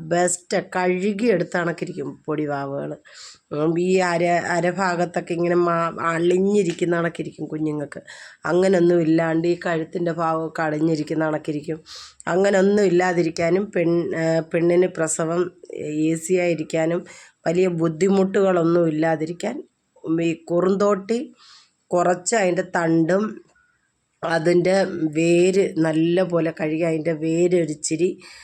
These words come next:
തണ്ടൊരിച്ചിരി, അതിൻ്റെ അഞ്ച്, കുറച്ച് ഇലയും ഇച്ചിരി ഇട്ട് വെള്ളം തിളപ്പിച്ച്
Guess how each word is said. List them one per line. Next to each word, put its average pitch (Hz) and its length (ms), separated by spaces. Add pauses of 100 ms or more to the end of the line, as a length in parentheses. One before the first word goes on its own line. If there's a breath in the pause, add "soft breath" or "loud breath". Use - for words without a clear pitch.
(200 loud breath)
തണ്ടൊരിച്ചിരി, 165 960
അതിൻ്റെ 165 280
അഞ്ച്, 156 260 (120)
കുറച്ച് 156 460
ഇലയും 165 500
ഇച്ചിരി 160 420
ഇട്ട് 160 320
വെള്ളം 170 480
തിളപ്പിച്ച് 170 640